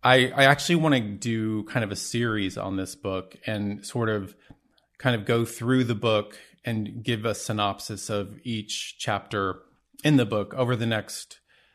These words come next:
several weeks. And actually, I'm having the author of this book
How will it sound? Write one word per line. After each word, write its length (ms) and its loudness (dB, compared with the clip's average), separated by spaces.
several 420 0
weeks. 600 -4
And 380 -2
actually, 360 0
I'm 100 2
having 320 0
the 100 -4
author 360 2
of 140 0
this 160 -4
book 460 -4